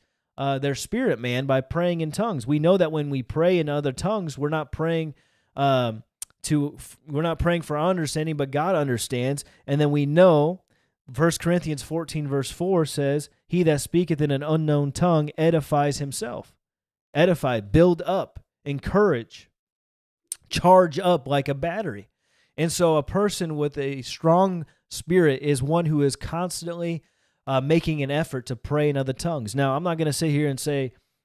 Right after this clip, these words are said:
"Uh, you gotta pray an hour, you gotta pray two hours in tongues." Like, this is not, these are not religious habits. So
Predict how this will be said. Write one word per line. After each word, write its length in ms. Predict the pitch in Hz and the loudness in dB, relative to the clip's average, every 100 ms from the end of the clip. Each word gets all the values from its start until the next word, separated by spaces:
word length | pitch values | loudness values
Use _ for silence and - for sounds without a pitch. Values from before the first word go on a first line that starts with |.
| - | -6
"Uh, 120 | 131 | 0
you 140 | 143 143 | 2 4
gotta 180 | 156 139 | 2 0
pray 260 | 160 156 | 2 4
an 80 | 143 | 4
hour, 260 | 139 143 120 | 0 -2 0
you 60 | |
gotta 160 | 123 131 | -2 -2
pray 200 | 151 147 | -2 -2
two 260 | 131 147 143 | 0 0 2
hours 260 | 143 131 | 2 0
in 80 | 131 | -4
tongues." 320 | 139 143 143 | -4 -4 -4
Like, 160 | 127 120 | -6 -4
this 200 | 160 170 | -4 -4
is 120 | 147 | -4
not, 300 | 151 147 131 _ _ _ _ _ _ | -2 -4 -6 _ _ _ _ _ _
these 260 | 131 165 165 | -4 -2 0
are 120 | 170 | 0
not 340 | 160 156 139 - - | 0 -2 -4 -10 -6
religious 720 | 131 131 147 143 143 127 - - | -2 2 2 4 0 0 -6 -12
habits. 640 | - 139 107 95 - - _ _ _ - | -6 -4 -4 -8 -12 -16 _ _ _ -6
So 320 | 135 127 | -4 -4